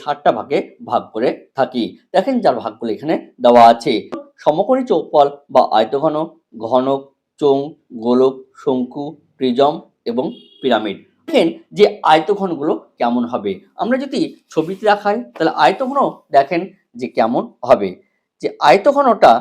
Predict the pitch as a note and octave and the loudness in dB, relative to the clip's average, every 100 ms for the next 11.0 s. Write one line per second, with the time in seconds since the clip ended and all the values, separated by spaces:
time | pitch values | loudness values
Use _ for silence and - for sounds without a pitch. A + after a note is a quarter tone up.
0 | - _ C#3+ E3 E3 G#3 G#3 A#3+ - - | -2 _ -2 -2 0 -4 -2 -8 -8 -8
1 | - A2+ - G#2 F2+ - _ _ _ _ | -2 -2 -2 -6 -16 -18 _ _ _ _
2 | _ _ _ _ _ _ _ _ _ _ | _ _ _ _ _ _ _ _ _ _
3 | _ _ _ - G3+ G3+ B3 D3+ A#2 G2+ | _ _ _ 4 6 6 2 0 0 0
4 | B2+ C#3 - _ _ - A#2+ A#2 G#2+ A#2+ | 0 0 0 _ _ 2 2 2 -2 -2
5 | C#3 D#4 _ _ _ _ B3 G3+ - - | -2 -4 _ _ _ _ -10 -10 -10 -10
6 | - - _ _ _ _ _ _ _ _ | -10 -10 _ _ _ _ _ _ _ _
7 | _ F3+ G3+ C#4 C4+ - - C#3 C3 B2+ | _ 2 6 4 2 -16 2 6 6 4
8 | - _ D3+ G#3+ A#3 F3+ F#3+ - C3 A#2+ | -12 _ 4 4 6 4 4 2 -6 -6
9 | - B2 A#2 F3+ B3+ _ _ - - - | -6 -6 -2 -4 -4 _ _ -12 -10 -10
10 | A#2+ C#3 - - _ _ - A2+ G2+ | 0 2 2 -6 _ _ -6 -6 -4